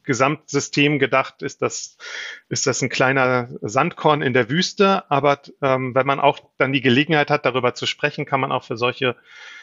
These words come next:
Dinge werben. Und wir sehen ja zugleich, wie schwer sich dann doch die große Politik tut, große Reformen anzugehen. Ich meine, wir warten jetzt seit wie vielen Jahren auf eine Novellierung des Wissenschaftszeitvertragsgesetzes und merken dann, ich,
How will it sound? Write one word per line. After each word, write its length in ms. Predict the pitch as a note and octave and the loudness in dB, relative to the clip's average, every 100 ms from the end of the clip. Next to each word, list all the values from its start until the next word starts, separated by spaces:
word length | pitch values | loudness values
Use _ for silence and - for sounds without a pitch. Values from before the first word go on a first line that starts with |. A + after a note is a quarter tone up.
| - - | -8 -2
Dinge 300 | C#3 B2+ A#2 | 2 2 4
werben. 520 | A2 D3 F#3 E3+ D3 | 4 2 2 -2 -2
Und 400 | C#3+ C#3 - - | -2 -2 -4 -2
wir 120 | C#3 | 0
sehen 180 | D3 E3 | 2 2
ja 160 | D#3 | 0
zugleich, 500 | D3+ C#3+ C#3+ D3 D#3+ | 0 0 2 0 -2
wie 80 | D#3 | -2
schwer 340 | - - D3 E3+ | 0 2 2 2
sich 200 | D#3+ - | -2 -2
dann 220 | D3 D3 | -2 0
doch 140 | D3 | -2
die 120 | - | -4
große 360 | B2+ B2 F#3+ A3+ | -4 -2 0 0
Politik 640 | - A2+ G#2 - A#2 - | -2 -2 -2 -6 -10 -10
tut, 420 | - A#2+ A#2 - - _ _ - _ - | -12 -8 -8 -8 -14 _ _ -20 _ -6
große 360 | A#2 C#3 - | 0 2 4
Reformen 380 | C#3 - D3+ D3 | 0 4 2 2
anzugehen. 420 | D#3 F#3+ F3+ C#3 | 0 0 0 0
Ich 100 | A#2 | 0
meine, 160 | B2+ A#2+ | -2 0
wir 140 | B2+ | 0
warten 320 | B2 C#3 D#3 | 2 0 -2
jetzt 180 | C#3+ C#3+ | -4 -4
seit 320 | - C#3+ - | -2 -4 -4
wie 120 | C#3 D#3 | -8 -6
vielen 260 | - D#3+ | -2 0
Jahren 400 | C#3 C3+ D#3+ E3 | 2 2 2 0
auf 200 | C#3+ C#3+ | 0 0
eine 220 | D3 C#3 | -2 -2
Novellierung 600 | C3+ C3+ C3+ C3 D3+ D#3+ | -2 -2 -2 -2 0 -2
des 180 | C#3+ B2+ | -2 -4
Wissenschaftszeitvertragsgesetzes 1600 | C#3+ D#3+ - C#3 - C#3 - D#3 - D3+ - D3+ D3 D#3 - E3+ - - - - - | -4 -4 -4 -4 -2 -4 -2 -4 0 -2 -2 -6 -2 -2 -2 -4 -6 -16 -16 -16 -6
und 220 | - D#3+ | -2 0
merken 340 | C#3 C#3 D#3+ F3 | 2 2 2 0
dann, 220 | D#3 D#3+ | 0 0
ich, 180 | - | -4